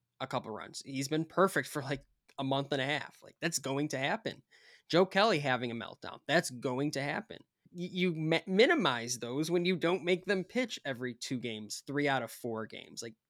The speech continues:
it, it all, for me, it all comes back. I know we wanna blame the pitching, a-, and they deserve some blame for these past two losses. I know everybody wants to blame the pitching.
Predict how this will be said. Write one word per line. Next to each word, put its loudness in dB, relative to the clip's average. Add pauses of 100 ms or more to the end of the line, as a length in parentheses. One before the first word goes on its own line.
(320)
it, 2
it 6
all, 8
for 2
me, 2
it 0 (100)
all 0
comes -2
back. 0
I 0
know 2
we 4
wanna 0
blame 2 (280)
the -4
pitching, 0
a-, -10
and 0
they 4
deserve 0
some -6
blame 0
for -14
these -6
past -4
two -6
losses. -6
I -6
know -6
everybody -2
wants 0
to 0
blame -2
the -6
pitching. -4